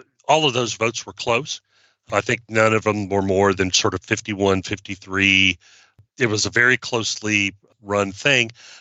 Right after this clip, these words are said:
But, you know, I think we have to understand the effects of covid on rail labor as a whole,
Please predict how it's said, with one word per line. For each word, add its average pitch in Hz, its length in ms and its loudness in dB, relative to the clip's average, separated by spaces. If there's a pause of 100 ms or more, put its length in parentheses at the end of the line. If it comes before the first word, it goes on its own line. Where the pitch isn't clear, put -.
(160)
But, 147 240 2 (760)
you 131 100 -8
know, 120 80 -4
I 113 120 -4
think 123 220 -6
we 123 100 -4
have 117 180 -4
to 113 140 -2
understand 104 840 -4 (580)
the 101 240 -4
effects - 600 -2
of 117 160 -2
covid 120 520 -2
on 104 320 0
rail 104 300 2
labor 101 460 0 (400)
as 110 180 2
a 101 60 -2
whole, 120 500 -2